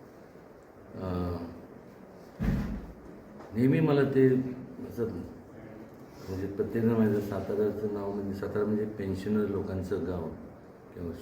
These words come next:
शहर. तर मी त्याच्यावरती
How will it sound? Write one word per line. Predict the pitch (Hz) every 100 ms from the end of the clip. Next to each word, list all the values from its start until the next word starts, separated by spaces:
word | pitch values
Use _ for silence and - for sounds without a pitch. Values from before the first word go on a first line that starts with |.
| -
शहर. | - 87 - - - - - - - - - - - - - - - - - - - - - - - - -
तर | 135
मी | 147 156 156 - - - - - - - - -
त्याच्यावरती | 110 127 117